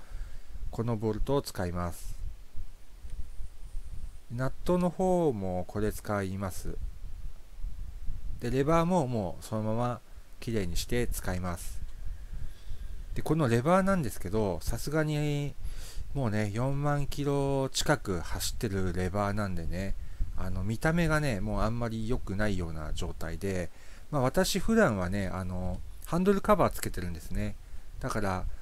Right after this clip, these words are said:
それほどひどくはないんですけど、もうね、ツヤもないし、あの、白っぽくなっちゃってるとこもあるのでね、あの、この後ちょっとね、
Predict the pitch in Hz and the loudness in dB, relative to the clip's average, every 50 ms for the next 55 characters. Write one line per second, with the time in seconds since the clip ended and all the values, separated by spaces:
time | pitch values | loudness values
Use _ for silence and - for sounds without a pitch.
0 | - - - - - - - - - 160 170 190 196 - 196 190 175 185 180 180 | -6 -10 -10 -10 -8 -6 -6 -4 -2 0 2 2 2 2 2 4 4 4 6 6
1 | 180 175 156 - - - - - - - - - - - - - - - - - | 6 4 2 0 -4 -8 -10 -8 -6 -6 -4 -4 -6 -6 -8 -10 -10 -8 -8 -2
2 | - - 101 - - 139 104 95 104 113 117 101 90 - - - 87 107 107 104 | 2 2 2 2 2 2 2 2 0 0 0 0 -2 -2 -4 -4 -2 0 0 2
3 | 98 87 85 82 - 131 143 127 110 110 104 92 - - - 135 131 135 131 131 | 2 0 0 -2 -2 -2 -2 0 0 0 0 0 -2 -2 0 2 2 2 2 2
4 | 131 135 139 135 113 - - - 101 101 95 85 80 - - - 92 90 90 90 | 0 0 0 0 2 0 0 0 0 0 0 -2 -2 -4 -6 -6 -4 -2 0 0
5 | 90 90 90 87 87 87 87 87 90 - - - - - - - - - - - | 0 -2 -4 -4 -4 -4 -4 -4 -4 -2 -2 -2 -2 -2 -2 -4 -4 -4 -4 -4
6 | - - - - - 123 135 - - 160 - - 107 110 101 - - 101 90 - | -4 -4 -4 -2 -2 -2 0 2 2 2 4 4 2 2 2 0 0 0 0 0
7 | - 87 85 - 87 - 85 85 90 95 98 95 87 85 110 - 82 85 92 95 | -2 -2 -4 -4 -4 -2 -2 0 0 0 0 0 -2 -4 -4 -4 -4 -4 -4 -4
8 | 90 - - - - - 90 87 90 - - 123 131 139 139 143 143 - 101 85 | -2 -2 -2 -2 -2 -2 -4 -4 -4 -4 -2 -2 0 0 0 0 0 -2 -4 -2
9 | - 95 - - 85 82 82 - - - | -2 -4 -4 -4 -4 -2 -2 -2 -2 -2